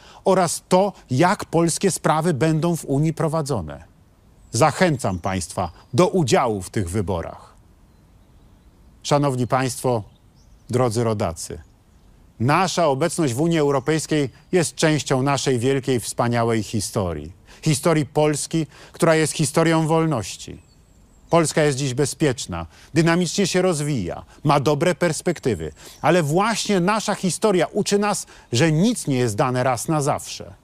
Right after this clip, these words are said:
Dlatego o pomyślność i dobrą przyszłość naszej ojczyzny należy nieustannie zabiegać. To jest nasze wielkie zobowiązanie, które płynie z wielkich historycznych momentów. Jesteśmy dumni z naszej historii,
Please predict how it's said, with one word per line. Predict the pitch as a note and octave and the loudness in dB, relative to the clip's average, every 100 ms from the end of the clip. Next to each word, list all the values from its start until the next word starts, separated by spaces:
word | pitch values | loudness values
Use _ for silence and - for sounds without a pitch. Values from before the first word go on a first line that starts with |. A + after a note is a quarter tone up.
| _ - - _ - | _ -20 -20 _ 0
Dlatego | C#3+ D3+ D#3+ | 2 2 2
o | D#3 | 0
pomyślność | - C#3+ F#3 F#3 F3+ D#3+ - - - - | 0 2 2 0 0 0 -2 -10 -18 -4
i | D#3 | 2
dobrą | D#3 G#3 G3+ F3 | 4 4 2 0
przyszłość | - G#3+ G3+ D#3+ | 0 0 2 2
naszej | E3+ G3 F#3 E3+ | 2 0 0 0
ojczyzny | D3+ - G3+ D3 C3+ B2+ - | 0 0 0 0 -4 -6 -4
należy | D#3 F3+ F3+ E3 | 2 4 4 2
nieustannie | F3 G3 F#3 - - E3+ F3 E3+ | 2 2 0 -2 0 0 2 0
zabiegać. | D3 D#3 F3 D3 B2+ - - - | 0 0 0 0 -2 -4 -16 -2
To | E3+ | 2
jest | E3+ D#3 | 2 2
nasze | F3+ - E3 | 0 2 0
wielkie | A#2 F#3 F#3+ F#3 G3+ | 2 2 2 2 0
zobowiązanie, | G3+ F#3+ F#3+ G3+ F3+ E3 E3 F3 F3 - - | 0 0 0 0 0 0 0 0 -4 -10 -6
które | - F3 | 2 2
płynie | - F#3 F#3+ F#3 | 4 2 4 2
z | B2+ | 0
wielkich | B2+ F3+ F#3 G#3 F3+ | 0 2 2 -2 -4
historycznych | - E3 - D#3 D#3+ - E3 | -2 -2 0 0 0 -2 -4
momentów. | D#3 D3+ A2+ C#2+ - - - - _ _ _ - | -2 -2 -2 -6 -12 -16 -16 -20 _ _ _ -2
Jesteśmy | D#3+ - D3 E3 | 0 2 2 2
dumni | A2 F3+ D3+ C#3+ A#2+ | 2 4 4 2 0
z | |
naszej | D3 B2+ C#3+ | 0 0 -2
historii, | A#2 C3+ - C#3+ C#3+ D#3+ | -2 -4 -2 0 2 0